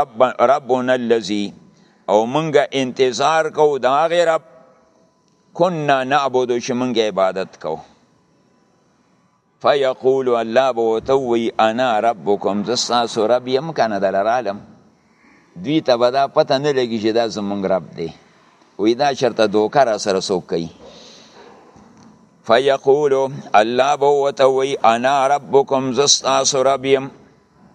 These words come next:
فیقولون، نو دوی به وایي، توبه، توبه، توبه، لا نشرک بالله، موږ نه شریکو د الله سره شیئا،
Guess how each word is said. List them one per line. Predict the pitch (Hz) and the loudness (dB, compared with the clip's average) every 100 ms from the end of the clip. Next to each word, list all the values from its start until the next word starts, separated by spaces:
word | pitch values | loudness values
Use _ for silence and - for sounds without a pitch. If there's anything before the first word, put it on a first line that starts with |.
| _ _ | _ _
فیقولون، | - 98 117 117 - 131 143 139 147 147 135 | 0 2 2 -2 2 2 2 -2 -2 -2 -2
نو | 135 | -4
دوی | 127 139 139 | -2 -4 0
به | 131 | 0
وایي، | 131 135 123 | 2 -2 -2
توبه، | - 117 117 127 | 0 2 2 0
توبه، | 123 117 110 110 113 | 0 0 0 0 -2
توبه، | 110 101 101 110 | 0 0 0 2
لا | 113 143 | 2 0
نشرک | 131 135 - 139 135 | -2 -4 0 0 0
بالله، | 139 135 135 135 135 135 131 _ _ _ _ _ 80 | 0 2 0 0 2 2 0 _ _ _ _ _ -10
موږ | 104 117 113 | -4 0 0
نه | 123 143 | 0 -2
شریکو | 156 143 147 120 139 143 | 0 0 0 0 0 2
د | 131 | 0
الله | 131 135 131 135 | 0 2 0 0
سره | 139 127 | 0 0
شیئا، | 127 147 143 - 156 | 0 0 2 0 -2